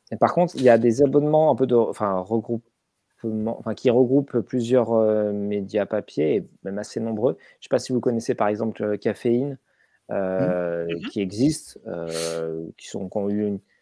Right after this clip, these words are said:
Speaker 1: bah, une certaine, euh, enfin, en tout cas, qui ont émergé aussi avec, euh, euh, bah, les versions, j'aime,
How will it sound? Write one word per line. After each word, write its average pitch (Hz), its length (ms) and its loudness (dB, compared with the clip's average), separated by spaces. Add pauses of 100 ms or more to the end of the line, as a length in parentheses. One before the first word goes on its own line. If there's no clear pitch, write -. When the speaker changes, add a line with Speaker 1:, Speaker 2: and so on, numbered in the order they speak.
(280)
Speaker 1:
bah, 82 140 -14
une 90 140 -12
certaine, 101 460 -6
euh, 90 180 -6
enfin, 92 120 -6
en 92 40 -4
tout - 60 -14
cas, 131 120 6
qui - 220 -4
ont 107 340 0
émergé 117 600 0
aussi 147 680 4
avec, 107 480 2
euh, 101 220 2 (420)
euh, 90 300 -4
bah, 92 160 -6
les 95 100 -4
versions, 107 580 -4 (640)
j'aime, - 220 -18